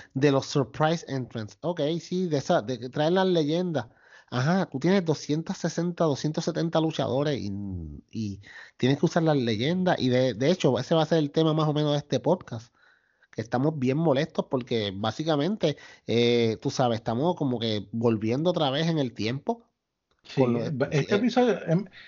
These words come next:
Speaker 2: yo lo debo llamar, es más, lo voy a llamar Back to the Future. <laughs>
Speaker 1: Básicamente, sí.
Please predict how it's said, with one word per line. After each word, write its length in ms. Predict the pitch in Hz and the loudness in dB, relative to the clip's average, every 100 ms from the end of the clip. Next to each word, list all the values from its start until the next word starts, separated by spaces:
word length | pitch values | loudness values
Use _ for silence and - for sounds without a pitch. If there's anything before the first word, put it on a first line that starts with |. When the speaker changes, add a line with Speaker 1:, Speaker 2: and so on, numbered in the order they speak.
| - | -10
Speaker 2:
yo 140 | 143 160 | 0 4
lo 80 | |
debo 160 | 190 208 | 6 4
llamar, 380 | 214 202 202 - - | 4 2 2 -4 0
es 120 | 165 | 4
más, 240 | 190 123 - _ - | 4 2 -2 _ -6
lo 120 | 131 | 0
voy 120 | 135 | 4
a 40 | 151 | 4
llamar 240 | 180 208 | 4 4
Back 220 | 151 151 - - | 4 0 -2 -4
to 100 | 180 | 0
the 100 | 185 | 2
Future. 420 | 156 131 - - - _ _ _ | 0 -6 -6 -10 -14 _ _ _
<laughs> 1200 | - - - - - 453 - - - 415 - - - | -16 -12 -4 -2 0 -2 -2 -4 -2 -6 -6 -18 -12
Speaker 1:
Básicamente, 800 | 113 135 143 170 175 143 127 127 | 2 2 2 0 0 0 -2 -6
sí. 240 | 127 120 | -6 -12